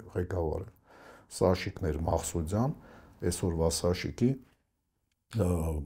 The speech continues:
ա, հորեղբայրը ղեկավարներից մեկն էր։ Ա, ուրեմն, անտառի փեշին և թուրքերի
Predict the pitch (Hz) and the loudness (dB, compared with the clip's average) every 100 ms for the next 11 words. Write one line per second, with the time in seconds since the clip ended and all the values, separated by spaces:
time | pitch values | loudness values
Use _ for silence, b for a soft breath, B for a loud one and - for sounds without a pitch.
0 | - 76 73 85 85 85 78 98 90 87 | -8 -10 -6 0 2 2 4 6 6 2
1 | - 90 90 117 147 127 87 85 87 85 | 4 4 6 6 6 4 0 0 2 2
2 | 82 87 104 117 - 80 - - 87 - | 2 2 0 0 -4 -6 -8 -14 -16 -20
3 | b b b b b - 95 90 87 85 | b b b b b 2 4 4 2 -2
4 | 76 58 - - 95 90 92 87 90 80 | -4 -6 -8 -4 0 0 0 -2 -6 -12
5 | - 78 - 104 110 110 104 101 95 - | -12 -12 -6 0 2 4 4 2 0 4
6 | 104 - 113 120 110 95 101 101 - 95 | 4 6 6 8 6 6 4 2 0 0
7 | 87 104 98 | 2 2 4